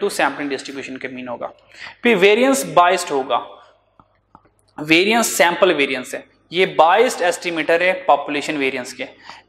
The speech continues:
एस स्क्वायर, ये capital S है, small s, ये capital S है, यानी कि ये capital S का स्क्वायर है और ये small s का स्क्वायर है, ठीक है जी। Small s स्क्वायर जो है ये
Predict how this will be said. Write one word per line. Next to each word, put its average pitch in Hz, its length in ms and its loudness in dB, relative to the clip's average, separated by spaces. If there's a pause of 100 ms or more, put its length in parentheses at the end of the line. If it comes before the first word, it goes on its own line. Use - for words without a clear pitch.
एस 254 220 2
स्क्वायर, 139 360 0
ये 165 160 0
capital 196 440 2
S 220 180 0
है, 247 120 -2
small 165 360 0
s, 127 180 -6
ये 151 140 -6
capital 180 440 0
S 202 200 0
है, 240 140 -10 (300)
यानी 147 180 -4
कि 165 100 -8
ये 165 300 -4 (480)
capital 156 460 2
S 202 160 2
का 214 100 -2
स्क्वायर 208 340 0
है 247 80 -2 (320)
और 165 80 -12
ये 160 80 0
small 175 400 2
s 143 140 0
का 143 120 -4
स्क्वायर 127 340 -6
है, - 140 -12
ठीक 226 100 -6
है 269 60 -2
जी। 254 80 -4 (1300)
Small 214 520 4
s 254 160 4
स्क्वायर 226 280 2
जो 190 140 4
है 190 200 4
ये 196 120 0